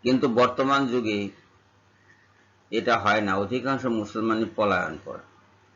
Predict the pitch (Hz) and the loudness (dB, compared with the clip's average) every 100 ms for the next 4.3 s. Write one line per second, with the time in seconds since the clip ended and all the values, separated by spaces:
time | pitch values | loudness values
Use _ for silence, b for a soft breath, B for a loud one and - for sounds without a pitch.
0 | _ _ _ _ _ _ _ _ _ _ | _ _ _ _ _ _ _ _ _ _
1 | _ _ _ _ _ _ _ _ _ _ | _ _ _ _ _ _ _ _ _ _
2 | _ _ _ _ _ - 117 123 131 - | _ _ _ _ _ 2 6 6 4 0
3 | - _ _ _ - 113 120 123 117 127 | -12 _ _ _ -2 0 2 0 0 -2
4 | 127 110 123 | 0 -2 -2